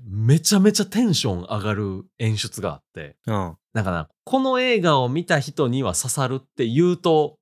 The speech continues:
Speaker 1: もうネタバレになるから、
Speaker 2: ああ。
Speaker 1: 何も言われへんねんけど、
Speaker 2: うん。
Speaker 1: ギリーは絶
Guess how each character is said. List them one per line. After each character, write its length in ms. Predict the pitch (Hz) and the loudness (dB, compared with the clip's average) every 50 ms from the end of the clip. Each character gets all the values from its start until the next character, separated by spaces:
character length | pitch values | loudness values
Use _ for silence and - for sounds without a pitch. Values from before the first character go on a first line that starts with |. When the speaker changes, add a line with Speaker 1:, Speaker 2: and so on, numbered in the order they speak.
| _ | _
Speaker 1:
も 520 | - 107 98 95 98 95 95 98 101 101 - _ _ _ _ _ _ _ _ | -6 -4 -2 -2 -2 -2 -2 -4 -4 -6 -10 _ _ _ _ _ _ _ _
う 40 | - | -2
ネ 120 | 107 104 101 | -2 0 2
タ 120 | - 107 | 2 2
バ 140 | - - - | 2 0 0
レ 120 | 117 120 | 0 -2
に 60 | 120 | -2
な 120 | 104 80 78 | -4 -6 -10
る 100 | 73 78 | -14 -16
か 120 | - 73 | -18 -18
ら、 200 | 71 - 69 - _ _ _ _ _ | -20 -20 -20 -20 _ _ _ _ _
Speaker 2:
あ 400 | - 139 135 127 113 98 98 104 | 0 2 2 2 0 -2 -6 -10
あ。 0 | _ _ _ _ _ - | _ _ _ _ _ -2
Speaker 1:
何 260 | 107 123 143 160 170 | 0 0 2 2 2
も 100 | 143 107 | 2 2
言 120 | 92 101 | 0 0
わ 120 | 113 113 98 | 0 0 -2
れ 60 | 90 | -2
へ 120 | 82 82 | -6 -8
ん 80 | 76 73 | -12 -14
ね 100 | 73 71 | -16 -18
ん 60 | 69 | -18
け 80 | 73 78 | -14 -8
ど、 220 | 92 95 82 - - | -8 -6 -6 -4 0
Speaker 2:
う 80 | 139 131 117 98 85 98 - _ _ - 117 | 0 2 2 0 -4 -8 -14 _ _ -10 -6
ん。 40 | |
Speaker 1:
ギ 180 | 110 - 214 240 | -2 0 0 2
リ 180 | 220 214 190 165 | 2 2 2 2
ー 40 | 156 | 2
は 260 | 180 180 139 90 - - | 2 2 0 -2 -4 -12
絶 420 | - 82 - - 160 180 180 - | -16 -8 -2 0 0 0 0 -4